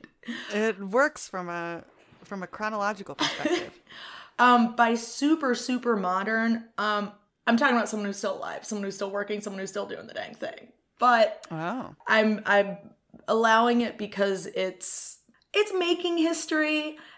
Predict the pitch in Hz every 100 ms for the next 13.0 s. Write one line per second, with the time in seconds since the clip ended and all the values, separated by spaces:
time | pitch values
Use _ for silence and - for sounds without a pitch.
0 | - 247 277 370 381 330 330 302 233 220
1 | 233 175 160 - 175 165 160 156 139 -
2 | 160 139 156 403 427 - - - - 349
3 | 254 185 196 196 208 151 190 208 - 151
4 | 175 - - 254 - - _ - 240 240
5 | 233 220 208 190 _ - - - 247 240
6 | 233 226 214 - _ 202 220 294 330 220
7 | 202 196 - 196 185 185 190 180 175 175
8 | _ 196 190 196 202 277 285 - - 202
9 | 185 185 226 254 _ _ - 170 226 233
10 | 233 - 254 208 196 196 190 190 175 170
11 | - - - _ _ - - 262 240 208
12 | 208 220 214 - - 190 190 185 185